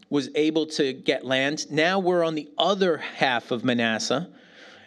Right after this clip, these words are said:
And, uh, last week we ended with, um, Ephraim had their lands, but they couldn't get some of the Canaanites out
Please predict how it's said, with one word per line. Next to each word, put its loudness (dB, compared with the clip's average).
And, 0
uh, 4
last -2
week -2
we -2
ended 0
with, 0
um, 0
Ephraim 2
had 0
their 4
lands, 0
but -2
they 2
couldn't 0
get 0
some 2
of 0
the -6
Canaanites 0
out 2